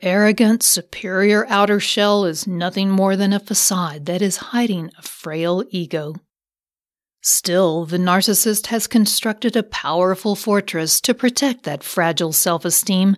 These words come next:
and they will fiercely defend against the exposure of their weaknesses.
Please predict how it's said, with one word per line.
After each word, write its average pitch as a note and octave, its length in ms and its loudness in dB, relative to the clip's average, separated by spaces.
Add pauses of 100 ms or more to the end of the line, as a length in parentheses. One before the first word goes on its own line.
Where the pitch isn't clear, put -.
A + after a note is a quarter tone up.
(240)
and E3+ 180 -4
they D#3+ 140 -2
will E3+ 200 2
fiercely F3 600 -2
defend G3+ 520 2
against F#3 400 0
the A3+ 140 2
exposure F#3 760 -2
of F#3 240 0
their E3 180 0
weaknesses. D#3+ 840 -2